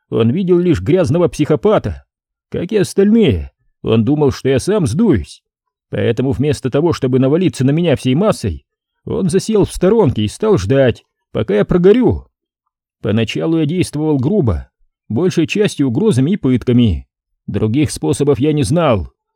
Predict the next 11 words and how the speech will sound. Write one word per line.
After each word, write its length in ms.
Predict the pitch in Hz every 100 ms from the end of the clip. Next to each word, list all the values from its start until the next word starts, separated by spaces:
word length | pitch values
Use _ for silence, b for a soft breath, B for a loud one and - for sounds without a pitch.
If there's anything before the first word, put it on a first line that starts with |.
| -
только 260 | 131 165
такой: 540 | 208 208 240 165 82 67 _ _ _ -
отыскать 520 | - 135 - 202 185
у 60 | 123
противника 540 | 139 151 185 143 131
слабое 400 | 151 180 135 135
место 500 | 202 220 - 78 67 _ _ -
и 80 | 151
ударить 420 | 214 151 143 -
туда 220 | 127 139
побольнее. 720 | 135 131 131 139 127 113 78